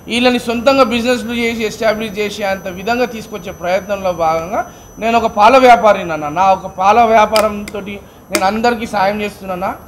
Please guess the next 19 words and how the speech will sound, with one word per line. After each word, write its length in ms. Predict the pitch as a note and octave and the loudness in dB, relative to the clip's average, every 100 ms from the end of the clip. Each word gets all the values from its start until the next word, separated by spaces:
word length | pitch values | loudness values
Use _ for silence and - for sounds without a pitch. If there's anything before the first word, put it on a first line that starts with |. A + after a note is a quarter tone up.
| - - - | -20 -20 -10
సాయం 320 | F#3+ G#3+ A#3 A#3 | 0 2 2 0
చేసుకుంటా. 420 | A3+ A#3 G#3+ A3+ | -2 -4 -4 -2
నలుగురు 440 | G3+ F#3+ A3 A3 | 0 -2 -2 -2
ఎప్పుడు 340 | G#3 G3 C4+ C4 | -4 -6 -4 2
నా 140 | B3 | 4
వెంబడి 340 | A3+ G#3+ A3+ | 4 2 -2
ఒక 100 | A3+ | -2
వంద, 220 | G#3+ G#3 G#3 | -2 -4 -6
నూట 180 | G#3 | -6
యాభై 260 | G3+ F#3+ F#3+ | 0 0 0
మంది 220 | F#3+ A3 | -4 -6
ఒక 80 | G#3+ | -6
పదిహేను 360 | F#3 F#3 F#3+ F#3+ | -6 -6 -6 -8
ఇరవై 160 | F#3 | -8
కార్లలో 460 | F3 F3+ F#3+ A3 A3 | -6 -4 -2 -2 -6
తిరుగుతారన్న. 540 | F#3 G3 G3 F#3 D#3 | -6 -10 -8 -8 -6
వాళ్ళ 300 | C#3 D3+ B3 | -4 2 4
అభిమానం, 460 | D4+ D4+ D4 B3 A3 | 4 4 4 4 4
వాళ్ళ, 360 | G3 A#3 B3 | 4 4 2